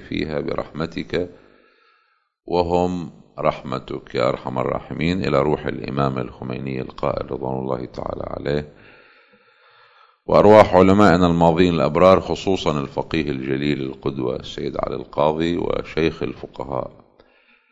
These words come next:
العارفين تلميذه المقدس الشيخ بهجت، وإلى أرواح شهداء الإسلام، خصوصًا في المواجهات الأخيرة في الشام والعراق واليمن، وشهداء الإسلام في البحرين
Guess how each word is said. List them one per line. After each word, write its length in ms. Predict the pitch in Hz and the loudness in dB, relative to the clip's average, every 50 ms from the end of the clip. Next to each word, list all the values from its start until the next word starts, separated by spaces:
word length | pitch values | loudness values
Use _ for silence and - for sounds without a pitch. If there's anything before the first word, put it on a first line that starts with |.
| _ _ _ _ _ _ _ _ _ _ _ _ _ - | _ _ _ _ _ _ _ _ _ _ _ _ _ -8
العارفين 800 | - 64 65 69 71 71 71 67 - - 76 69 67 64 62 - | -4 0 2 2 2 2 0 -4 -4 -4 -4 -2 -2 -4 -4 -6
تلميذه 560 | - 64 64 69 73 71 67 71 67 64 64 | -6 -4 -2 0 0 -2 -2 -2 -4 -6 -6
المقدس 600 | 62 67 60 62 - - 67 65 65 69 73 - | -8 -8 -10 -8 -4 -2 -2 -2 -2 -6 -12 -12
الشيخ 320 | - - - - - - | -12 -12 -12 -12 -12 -4
بهجت، 540 | - 67 76 78 76 87 85 85 82 82 - | -2 0 0 0 0 0 0 0 -2 -4 -6
وإلى 180 | 76 69 65 62 | -6 -6 -4 -4
أرواح 440 | 62 64 67 69 73 69 - 67 62 | -4 -4 -4 -4 -4 -4 -6 -8 -14
شهداء 460 | - - 64 62 64 64 62 60 55 | -14 -12 -12 -8 -6 -4 -4 -4 -4
الإسلام، 580 | 57 60 65 - - - 73 76 78 80 80 | -4 -6 -8 -8 -6 -2 0 2 2 0 0
خصوصًا 540 | 80 - 78 - - 82 82 82 - 87 85 | -4 -8 -10 -8 -6 -6 -6 -2 -2 -2 -2
في 120 | 82 - 82 | -2 -2 -4
المواجهات 680 | 78 78 76 73 76 71 69 76 78 80 78 76 - | -2 -2 0 0 0 0 0 0 0 0 -2 -2 -2
الأخيرة 540 | 76 - - 73 - - 80 73 73 67 65 | -4 -6 -4 -6 -6 -4 -2 -2 -2 -2 -4
في 100 | - - | -8 -10
الشام 480 | 65 - - - 71 71 71 71 69 64 | -10 -12 -8 -4 -2 -2 -2 -2 -4 -6
والعراق 640 | 60 - - 60 64 65 69 71 73 - - - | -6 -4 -4 -4 -2 -2 -2 -2 -2 -4 -6 -6
واليمن، 580 | 64 62 64 65 71 76 82 90 92 92 92 90 - - - - _ _ _ _ _ _ _ _ _ _ _ _ _ _ _ _ _ _ _ _ _ _ _ - | -6 -4 -4 -4 -4 -2 0 0 0 0 -2 -4 -10 -16 -20 -20 _ _ _ _ _ _ _ _ _ _ _ _ _ _ _ _ _ _ _ _ _ _ _ -8
وشهداء 640 | - 78 - - 80 78 78 71 85 90 78 71 | -8 -6 -4 -4 -2 -2 2 4 6 6 6 6
الإسلام 560 | 73 69 67 71 - - - 82 78 78 76 | 4 2 0 -2 -4 0 2 2 2 2 0
في 540 | - - - - 67 67 65 65 69 71 71 | -2 -6 -4 -2 -2 0 0 -2 -2 -4 -6
البحرين 1040 | 76 71 69 69 69 - - - - 69 71 73 78 82 82 85 85 87 85 - - | -6 -8 -6 -4 -2 -2 -4 -4 -2 0 4 4 6 6 4 2 0 -2 -4 -6 -10